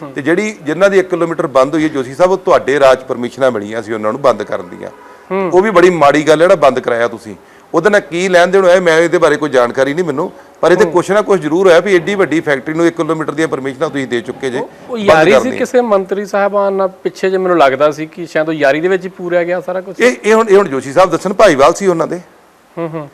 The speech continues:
Speaker 2: ਫਿਰ ਮੈਂ ਇੱਕੋ ਗੱਲ ਪੁੱਛਣੀ ਚਾਹੁੰਦਾ ਹਾਂ
Speaker 1: ਹੂੰ।
Speaker 2: ਕਿ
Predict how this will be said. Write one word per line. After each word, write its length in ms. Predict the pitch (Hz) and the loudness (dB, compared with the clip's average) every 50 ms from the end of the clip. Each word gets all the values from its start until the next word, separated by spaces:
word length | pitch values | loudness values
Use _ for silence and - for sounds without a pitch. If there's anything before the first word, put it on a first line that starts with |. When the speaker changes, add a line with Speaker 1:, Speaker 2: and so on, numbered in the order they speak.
| _ _ _ _ _ | _ _ _ _ _
Speaker 2:
ਫਿਰ 140 | - 147 147 | -6 -2 0
ਮੈਂ 100 | 165 170 | 0 2
ਇੱਕੋ 160 | 170 185 180 | 2 2 2
ਗੱਲ 160 | 175 135 127 | 2 0 0
ਪੁੱਛਣੀ 340 | 113 120 117 - 123 120 110 | -2 -4 -10 -12 -12 -12 -10
ਚਾਹੁੰਦਾ 260 | 113 117 117 120 120 | -8 -6 -4 -4 -4
ਹਾਂ 100 | 117 143 156 - _ _ _ - | -6 -6 -10 -16 _ _ _ -12
Speaker 1:
ਹੂੰ। 260 | 175 175 170 156 147 151 _ _ - | -10 -10 -10 -10 -12 -16 _ _ -16
Speaker 2:
ਕਿ 100 | - | -16